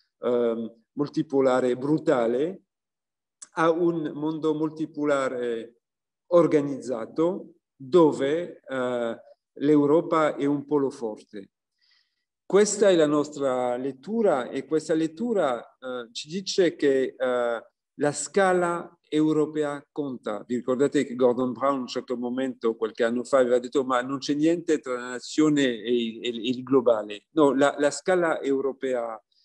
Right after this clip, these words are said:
conta e quindi, eh,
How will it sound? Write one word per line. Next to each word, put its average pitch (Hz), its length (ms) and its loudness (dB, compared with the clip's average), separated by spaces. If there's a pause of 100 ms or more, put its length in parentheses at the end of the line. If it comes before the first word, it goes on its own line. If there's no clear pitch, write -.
(260)
conta 143 760 0 (420)
e 147 160 2
quindi, 180 680 2
eh, 117 760 0